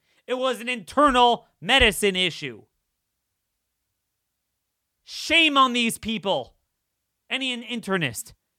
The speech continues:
any pulmonologist, any, um,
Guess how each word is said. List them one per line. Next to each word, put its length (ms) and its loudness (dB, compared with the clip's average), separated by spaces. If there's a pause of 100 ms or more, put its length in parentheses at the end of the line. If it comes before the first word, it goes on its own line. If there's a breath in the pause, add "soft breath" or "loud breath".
(140)
any 200 -6
pulmonologist, 960 -2 (3000)
any, 280 -4
um, 460 -6